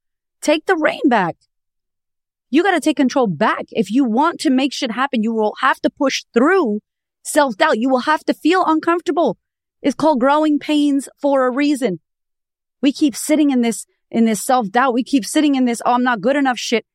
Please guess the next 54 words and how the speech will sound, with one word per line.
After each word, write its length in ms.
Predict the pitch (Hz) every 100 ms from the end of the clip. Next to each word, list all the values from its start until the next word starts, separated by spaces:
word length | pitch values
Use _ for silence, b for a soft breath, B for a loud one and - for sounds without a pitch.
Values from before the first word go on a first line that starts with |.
| _
How 200 | - 262
many 200 | 302 311
years? 520 | 294 277 339 214 - _ _ _ -
Stagnation. 920 | - - 262 277 262 320 302 226 180
Nothing's 340 | 285 330 302
gonna 200 | 277 233
happen 380 | 202 320 277 226
for 260 | - 180
us. 240 | - - - _ _ _ _ _ _ _ _ -
So 280 | - 247 196
have 200 | - 330
a 60 | 392
look 160 | 339
at 100 | 339
your 120 | 302 294
situation. 560 | 294 - 262 285 185
If 100 | 190
you 140 | 202 330
are 100 | -
able 280 | 226 254 277
to 80 |
doubt 180 | 202 233
yourself, 300 | 262 285 294
that 120 | - 220
is 100 | 202
a 40 |
privilege. 480 | - 220 185 175 -
Fantastic. 600 | 247 240 247 233 226 196 -
Awesome. 320 | 220 220 185 b b
But 100 | -
is 180 | 190 170
that 140 | 233 269
what 200 | 294 294
you 60 |
wanna 200 | 277 285
do 100 | 269
with 120 | 277
your 100 | 285
time? 340 | 285 285 285 277 _ _ -
Sit 200 | - 269
in 120 | 269
self-doubt? 520 | 294 277 294 294 302 _ _ -
Or 80 | 220
do 80 |
you 80 | 233
wanna 180 | 233 240
go 160 | 214 240
create 340 | - 226 233
the 60 | 220
shit 220 | - 220
that 160 | 202
you 80 | 220
actually 340 | 202 202 208 190
want? 300 | 175 165